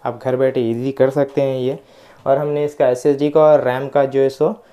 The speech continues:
link description में दे दिया है, आप वहाँ से जाके भी purchase कर सकते हैं। हमने Kingston, Crucial और Samsung के brand के भी जो है सो इसमें link दिए हैं, आपको जो पसंद आ रहा है वो परचेज कर सकते हैं इसमें से।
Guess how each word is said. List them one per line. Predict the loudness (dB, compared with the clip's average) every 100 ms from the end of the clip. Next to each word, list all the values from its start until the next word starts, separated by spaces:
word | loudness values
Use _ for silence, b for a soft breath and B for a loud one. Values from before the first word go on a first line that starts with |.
| b b b
link | -2 -2 -2
description | -8 -10 -12 -8 -4
में | -4 -2
दे | -2 0
दिया | 2 2
है, | 0
आप | -2
वहाँ | -4 -6
से | -2
जाके | -2 0
भी | -2
purchase | -4 -4 -6 -4
कर | -4
सकते | -4 -8 -6
हैं। | -8 -8
हमने | -8 -8
Kingston, | -6 -8 -8 -8 -8
Crucial | -6 -6 -6 -2 0 0 -6 B B
और | -4
Samsung | -4 -4 -6 -6 -4
के | -4
brand | -4 -4 -6
के | -6
भी | -6 -6
जो | -4
है | -4
सो | -6
इसमें | -8 -6 -6
link | -6 -6
दिए | -6 -6
हैं, | -6
आपको | -10 -8
जो | -6 -4
पसंद | -4 -6 -8
आ | -8
रहा | -6
है |
वो | -6
परचेज | -6 -6 -6 -8
कर | -8 -8
सकते | -8 -8 -8
हैं | -8 -10
इसमें | -10 -10
से। | -10